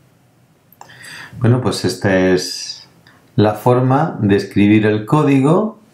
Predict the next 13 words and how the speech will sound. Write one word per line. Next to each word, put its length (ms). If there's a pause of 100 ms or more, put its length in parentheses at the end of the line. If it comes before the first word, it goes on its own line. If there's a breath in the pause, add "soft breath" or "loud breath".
(580 loud breath)
ver 320
el 120
resultado 800
para 280
que 120
capturéis 480
la 140
pantalla 420
y 80
podáis 280
entregar 420
las 180
prácticas 880